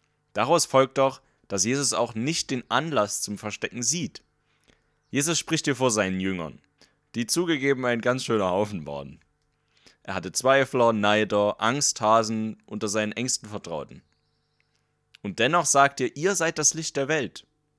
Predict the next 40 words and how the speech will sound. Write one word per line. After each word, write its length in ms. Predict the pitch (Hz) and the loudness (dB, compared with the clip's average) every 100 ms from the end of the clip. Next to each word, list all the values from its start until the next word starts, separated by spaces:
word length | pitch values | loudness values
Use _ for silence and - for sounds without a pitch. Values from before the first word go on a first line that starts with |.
| _ _ _ _ _ _ _ _ _ _ _ _ | _ _ _ _ _ _ _ _ _ _ _ _
Versteht 340 | - - 120 | -16 -6 -4
ihr? 160 | 156 165 _ | -4 -6 _
Wir 160 | - 110 | -4 2
haben 240 | 131 151 | 2 2
etwas 340 | 117 - 135 - | -8 -4 0 2
zu 160 | 120 | 0
geben. 460 | 107 135 156 165 - _ _ _ _ _ - | -2 -2 -2 -6 -14 _ _ _ _ _ -6
Nicht, 220 | 131 - | -4 0
weil 120 | 120 | 2
wir 100 | 107 | 2
besser 320 | - 123 131 | 2 2 2
sind 260 | 104 101 92 | 0 -2 -4
als 200 | 78 - | -6 -6
andere, 520 | 76 78 69 - - _ _ | -8 -10 -12 -14 -20 _ _
sondern 300 | - 104 104 | -6 -4 4
weil 160 | 110 | 4
wir 100 | 113 | 4
etwas 320 | - - 113 - | 0 0 0 0
empfangen 560 | 110 - 135 175 143 | -2 -6 -6 -4 -4
haben. 400 | 98 82 80 85 _ _ _ - | -2 -2 -4 -18 _ _ _ -8
Wir 160 | 95 | -2
haben 200 | 113 127 | 0 0
Gottes 340 | 123 143 - - | 0 0 0 0
Liebe 240 | 135 135 | -2 -2
ins 220 | 120 - | -2 0
Herz 240 | 135 - - | 0 0 -4
geschlossen 640 | 98 - 92 95 123 156 _ _ _ _ _ _ | -8 -4 -4 -4 -8 -14 _ _ _ _ _ _
und 180 | - 104 | -12 -4
nach 140 | 113 98 | -2 2
außen 420 | 120 165 147 113 | 4 4 2 0
gehen 240 | 104 107 | -2 0
wir, 220 | 117 135 | 0 0
damit 300 | 131 104 120 | 0 -2 0
auch 180 | 123 110 | -2 0
andere 680 | 117 139 156 139 135 139 - | 0 2 0 0 2 2 0
an 200 | - 107 | -4 -4
dieser 300 | 117 127 120 | -2 -4 -2
Liebe 300 | 107 110 101 | -2 -4 -6
teilhaben 580 | 98 90 90 85 78 76 | -8 -4 -4 -4 -8 -10
können. 420 | - 73 69 90 | -14 -14 -14 -20